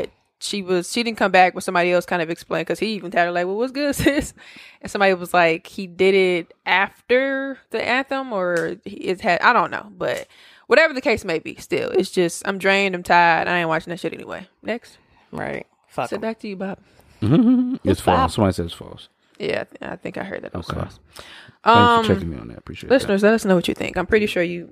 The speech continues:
Speaker 1: heard this shit different places, but, you know,
Speaker 3: I've been in many different
Speaker 1: and I thought that was
Speaker 3: places.
Speaker 1: interesting, the whole kneeling because of, uh,
Speaker 3: Life and time.
Speaker 1: getting married or proposing. I just, I was like, "Damn, that's an inter-,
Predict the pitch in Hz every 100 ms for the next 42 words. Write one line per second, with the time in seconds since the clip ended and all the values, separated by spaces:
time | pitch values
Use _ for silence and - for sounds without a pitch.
0 | - - 165 175 185 190 - - - -
1 | - - - - 151 143 - _ - -
2 | - - - - _ 269 294 285 277 240
3 | 247 240 247 233 254 233 240 269 233 226
4 | 185 220 202 196 185 175 175 190 175 170
5 | 180 175 170 165 254 190 175 165 160 170
6 | - - _ _ - - - - - -
7 | - - 165 156 156 - 185 - 170 185
8 | 190 185 190 - - 185 185 170 170 180
9 | 175 165 165 - - 185 175 175 185 220
10 | - 269 294 294 330 285 285 285 -